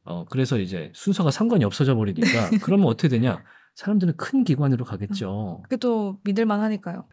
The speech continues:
Speaker 1: 그래서 큰 기관에 현재 아이비트, 그다음에
Speaker 2: 음.
Speaker 1: 에프티, 에프비티씨 이렇게 해서 이제 대부분 매수량이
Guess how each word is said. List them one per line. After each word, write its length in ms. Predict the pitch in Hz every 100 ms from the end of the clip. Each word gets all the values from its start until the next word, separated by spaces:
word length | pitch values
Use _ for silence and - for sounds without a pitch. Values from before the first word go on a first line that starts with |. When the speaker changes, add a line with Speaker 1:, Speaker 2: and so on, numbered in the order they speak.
| _
Speaker 1:
그래서 460 | - 101 98 87 -
큰 200 | - 185
기관에 540 | 139 123 117 113 143 151
현재 260 | 131 135
아이비트, 1000 | 127 92 113 120 110 98 - - 82 -
그다음에 260 | - 85 92
Speaker 2:
음. 20 | 98
Speaker 1:
에프티, 440 | 101 - - - _ _
에프비티씨 640 | 110 - 143 107 104 - 80
이렇게 300 | 92 123 123
해서 140 | 113 101
이제 100 | 92
대부분 340 | 113 135 131
매수량이 600 | 95 - 117 101 90